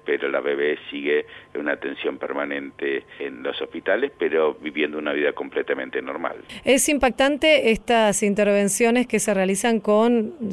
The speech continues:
Speaker 2: un donante emparentado, en este caso como es la mamá, pero con el donante vivo, ¿cierto? Es el caso que puede darse en estas intervenciones que son de, hepáticas.
Speaker 1: Eh, sí,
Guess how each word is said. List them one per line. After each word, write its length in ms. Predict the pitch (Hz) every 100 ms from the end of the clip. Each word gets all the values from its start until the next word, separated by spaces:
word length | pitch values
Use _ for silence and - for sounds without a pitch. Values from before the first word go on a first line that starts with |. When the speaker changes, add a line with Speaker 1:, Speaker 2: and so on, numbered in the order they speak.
| 254
Speaker 2:
un 240 | 233 208 202
donante 320 | 202 214 214
emparentado, 520 | 196 190 190 233 233
en 80 | 196
este 180 | 190 196
caso 260 | 208 220
como 320 | 190 185 180 185
es 220 | 202 - - - -
la 100 | 202
mamá, 320 | 202 208 240 -
pero 240 | 226 254
con 160 | 254 208
el 120 | 196
donante 460 | 196 208 214 214 196
vivo, 500 | 190 285 220 175 165
¿cierto? 520 | - 208 202 214 190
Es 240 | 185 190
el 120 | 208 190
caso 260 | 214 233
que 80 | 190
puede 240 | 180 202
darse 420 | 196 214 214 233 202 - - -
en 100 | 196
estas 300 | 196 208 214
intervenciones 880 | 190 190 185 185 - 202 202 190
que 160 | - 180
son 400 | - 196 190 196
de, 340 | 185 175 175
hepáticas. 880 | 185 254 226 202 - 165 160 - - - - - - - -
Speaker 1:
Eh, 260 | 101 82 - -
sí, 160 | 135